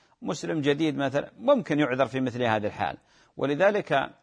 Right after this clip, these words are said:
الوالدة الآن عليها كفارة. يا أختي أم، أختي سعاد، بالنسبة للوالدة إذا كان الجماع في يوم واحد أكثر من مرة عليها كفارة واحد، إذا كان لا تكرر عليها أكثر من،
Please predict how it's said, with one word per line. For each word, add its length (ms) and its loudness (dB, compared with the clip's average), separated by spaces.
الوالدة 520 2
الآن 360 -2
عليها 600 -4
كفارة. 520 -2
يا 420 -4
أختي 280 -2
أم، 200 2
أختي 640 -2
سعاد، 360 -2
بالنسبة 580 -4
للوالدة 560 2
إذا 180 -4
كان 300 -2
الجماع 380 0
في 140 -6
يوم 280 0
واحد 360 0
أكثر 320 -4
من 180 0
مرة 320 0
عليها 240 0
كفارة 440 -2
واحد، 200 -8
إذا 180 0
كان 220 0
لا 140 2
تكرر 720 2
عليها 460 -2
أكثر 300 -6
من، 240 -2